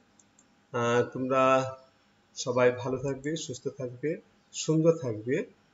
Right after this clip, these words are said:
এবং তোমাদের আগামী ক্লাসের প্রত্যাশা রাখি তোমাদেরকে এবং এই অধ্যায়টি ভালোভাবে সমাপ্তি ঘটাতে পারবে এবং তোমরা সকলে এই ক্লাসটি করেছো এবং সেই জন্য তোমাদেরকে ধন্যবাদ জানাই।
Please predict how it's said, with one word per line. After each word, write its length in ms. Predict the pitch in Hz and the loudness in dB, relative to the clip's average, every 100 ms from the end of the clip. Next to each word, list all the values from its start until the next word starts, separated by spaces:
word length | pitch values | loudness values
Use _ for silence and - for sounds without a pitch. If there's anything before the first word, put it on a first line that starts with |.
| _ 120 | _ -2
এবং 480 | 117 120 123 127 123 | 4 6 6 4 -2
তোমাদের 680 | 123 120 113 123 123 123 123 _ _ _ _ _ _ - | 0 0 0 2 2 2 -2 _ _ _ _ _ _ -6
আগামী 380 | 104 120 156 165 | -2 2 4 2
ক্লাসের 600 | 165 151 - 151 151 151 151 - _ _ _ _ | 2 2 4 6 6 6 0 -16 _ _ _ _
প্রত্যাশা 440 | 95 - 147 165 151 | -6 0 2 4 2
রাখি 240 | 151 147 | 2 2
তোমাদেরকে 540 | 151 143 139 143 - | 4 4 4 0 0
এবং 460 | 202 233 123 123 127 | 0 0 0 0 -2
এই 120 | 123 | -2
অধ্যায়টি 440 | 110 110 127 160 175 113 | -2 -4 -8 -6 -8 -8
ভালোভাবে 500 | 110 110 117 143 190 _ _ _ | -8 -4 -4 -4 -10 _ _ _
সমাপ্তি 480 | - 139 143 143 190 - | -10 0 0 0 -2 -6
ঘটাতে 300 | 113 120 127 | -4 -4 -2
পারবে 400 | 120 120 139 165 _ _ _ _ _ - | -2 -2 -6 -8 _ _ _ _ _ -8
এবং 300 | 107 113 110 123 | 0 0 0 -2
তোমরা 300 | 117 117 117 | 0 2 0
সকলে 420 | 131 127 143 147 | -2 -2 2 2
এই 180 | 123 117 | 0 -2
ক্লাসটি 360 | 117 113 - 110 | -2 -4 -6 -8
করেছো 420 | 120 120 - 156 165 _ _ _ _ - | -6 -6 -4 -4 -4 _ _ _ _ -8
এবং 220 | 107 117 | -6 -4
সেই 200 | - 113 | -4 -6
জন্য 240 | 117 151 | -4 -4
তোমাদেরকে 440 | 127 117 104 104 107 | 0 0 -2 -4 -6
ধন্যবাদ 420 | 107 104 113 123 | -6 -4 0 0
জানাই। 320 | 131 135 190 | 2 0 0